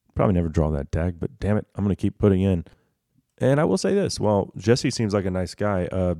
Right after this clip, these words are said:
certainly looking out for New Mexico doesn't do me any favors, right, as a non-resident, and we're talking about federal land. Um, even if it was just, "Hey, we wanna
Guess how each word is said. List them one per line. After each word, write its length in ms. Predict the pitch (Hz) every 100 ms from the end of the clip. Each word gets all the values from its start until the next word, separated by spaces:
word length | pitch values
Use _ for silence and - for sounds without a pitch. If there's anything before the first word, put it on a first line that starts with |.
| -
certainly 640 | - 110 104 92 80 80 _ _
looking 320 | - 95 95 90
out 140 | 80
for 80 | 92
New 100 | 87
Mexico 480 | 92 87 - 87 80
doesn't 340 | - 104 92 80
do 380 | 104 98 85 - _ _
me 400 | - 104 147 123
any 160 | 80 73
favors, 580 | - 78 78 101 98
right, 160 | 92 90
as 140 | 90
a 40 | 90
non-resident, 680 | 90 87 90 101 92 92 - _ _ -
and 260 | 90 87
we're 140 | 87 98
talking 240 | 92 90
about 220 | 82 82 _
federal 380 | - 92 87 85
land. 400 | 120 120 113 110 _ _ _ _ -
Um, 500 | 85 82 80 78 - _ -
even 480 | 135 131 117 113 - _ _ _
if 140 | 107
it 60 | 110
was 180 | 107 90
just, 220 | 104 -
"Hey, 120 | 127
we 120 | 110
wanna 300 | 104 104 95